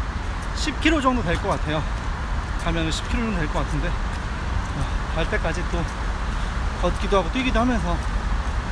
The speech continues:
어, 오랜만에 한강 이 전망도 좀 보고 이런저런 생각도 좀 하고,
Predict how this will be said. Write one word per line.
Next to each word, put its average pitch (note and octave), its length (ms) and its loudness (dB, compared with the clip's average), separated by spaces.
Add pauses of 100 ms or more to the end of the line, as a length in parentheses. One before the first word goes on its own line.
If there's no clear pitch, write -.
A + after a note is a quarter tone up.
(540)
어, D3 200 2
오랜만에 D#3+ 360 2
한강 G3 440 2
이 D3+ 100 2
전망도 D#3 440 2
좀 D3 140 0
보고 C#3 280 0 (960)
이런저런 D#3+ 360 2
생각도 G#3 280 2
좀 D3+ 160 0
하고, D#3+ 240 2